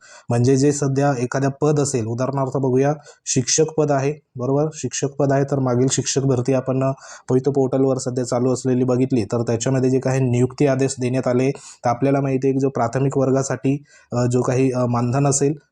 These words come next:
तर ते मानधन आपल्याला माहिती आहे की सोळा हजार रुपये आहे. त्यानंतर, अ, पुढील ज्या गटासाठी बघा अठरा हजार रुपये आहे आणि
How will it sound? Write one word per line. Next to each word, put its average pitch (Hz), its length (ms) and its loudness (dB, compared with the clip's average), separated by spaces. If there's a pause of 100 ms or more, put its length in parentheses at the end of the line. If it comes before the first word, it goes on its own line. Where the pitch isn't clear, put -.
तर 135 100 0
ते 135 120 0
मानधन 127 420 0
आपल्याला 127 300 0
माहिती 127 220 0
आहे 131 80 2
की 143 100 2
सोळा 131 340 0
हजार 131 260 0
रुपये 131 260 0
आहे. 135 220 0
त्यानंतर, 131 720 -2 (440)
अ, 127 180 2
पुढील 131 300 2
ज्या 139 160 2
गटासाठी 131 520 -2
बघा 131 320 0
अठरा 123 260 -4
हजार 131 260 0
रुपये 135 280 -2
आहे 135 200 -2 (320)
आणि 127 280 0